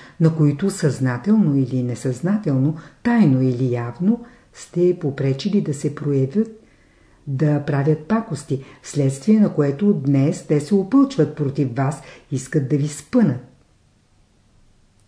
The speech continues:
С тези същества вие не трябва да се разправяте с насилие, но с любов.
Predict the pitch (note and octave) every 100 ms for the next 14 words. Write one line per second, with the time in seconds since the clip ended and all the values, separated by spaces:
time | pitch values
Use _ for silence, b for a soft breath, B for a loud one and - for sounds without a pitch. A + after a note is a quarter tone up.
0 | _ _ - - B2+ A#2+ D#3+ G#3+ - G3
1 | C3+ - C#3+ D3+ D3 C3 C#3 F3 F#3 -
2 | C3+ C#3 G#3 - D#3+ C#3 C3 - D3+ D3
3 | D#3+ D#3+ C3+ D3 C3+ - A#3 A3 C3+ C3
4 | b b b b _ _ _ _ - B2+
5 | B2 - B2+ A#2 A#2 C#3+